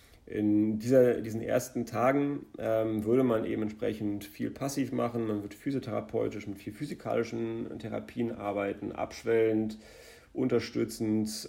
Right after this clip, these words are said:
ähm, vielleicht propriozeptiv anbahnt, man kann Elektrotherapie verwenden, man kann Magnetfeldtherapie verwenden. Also da gibt es viele, viele Möglichkeiten. Und das ist dann auch quasi einer der Punkte, wo man auf solche externen,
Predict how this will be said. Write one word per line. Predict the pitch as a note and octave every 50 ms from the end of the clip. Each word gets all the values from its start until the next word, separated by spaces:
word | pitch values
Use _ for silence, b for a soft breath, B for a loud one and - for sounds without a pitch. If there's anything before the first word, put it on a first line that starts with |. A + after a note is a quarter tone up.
| - -
ähm, | A#2 A2 G#2+ G#2+ G#2+ G#2 G#2 G#2 G#2 G#2 G#2 G2 F2+ - - -
vielleicht | - G#2+ G#2+ -
propriozeptiv | - B2 - - A2 - A2 A2 - A2 G#2+ -
anbahnt, | - G#2 A2 A#2+ A2 G#2+ G#2+ G#2 G#2 G2+ G2+ G#2 G#2 - - -
man | C3+ G#2+
kann | G#2+ G#2+
Elektrotherapie | - - A#2+ - - A#2 G#2+ A2+ G2 G2+ G#2 G#2 - A2 G#2
verwenden, | G#2+ G#2 G2 G2 G2+ G2 G2 G2 G2
man | G2 F#2+ F#2 -
kann | G2 G2 G2 G2 G2 G2+ G2+ G2 G#2
Magnetfeldtherapie | G#2 G#2 G#2 A2 A2+ A#2+ C3+ - - A2+ A2+ A2 - G#2+ G#2 G2+ - - - A2 G#2+ G#2+ G#2 G2+ -
verwenden. | - G2+ G2 G2+ G2+ G2+ G2+ G2 - F#2+ G2 G2 G2+ G2 B B B -
Also | G2 G2
da | G#2 G#2
gibt | - A#2 A#2 - -
es | G#2 - - - - -
viele, | - - - G#2+ G#2+
viele | G#2+ A2+ G#2 G2
Möglichkeiten. | G2+ A2 B2+ - C#3+ - - - A#2+ B2 B2 - C3 C3+ C3 - B B B B B B B B B B _ -
Und | - A#2 A2+ A2+ A2+ A2+ A2+ G#2+ G#2+ - - -
das | - A2+ A2+ A#2+
ist | C#3+ C3+ - -
dann | A2+ - -
auch | - G2 - -
quasi | - A#2+ A#2 A#2+ B2 A2 A#2
einer | - C#2+ G#2 A#2 B2 A#2
der | A2+ G#2+
Punkte, | A2 - - C3+ D3 D#3 D3+ D3 C#3 C3 A2+
wo | A2+ A#2
man | A#2 A#2 A2+ A2 A2+ A2+ A2+ - -
auf | - - F2 G#2+ A2+ A2+ A2 A2 A2+ A2+
solche | G#2+ A#2 A#2 A#2+ A#2 - A#2 A2+
externen, | - - - - - - - A#2 A#2 A#2 A#2 A#2 A#2 A2+ A#2 A#2 A#2 A#2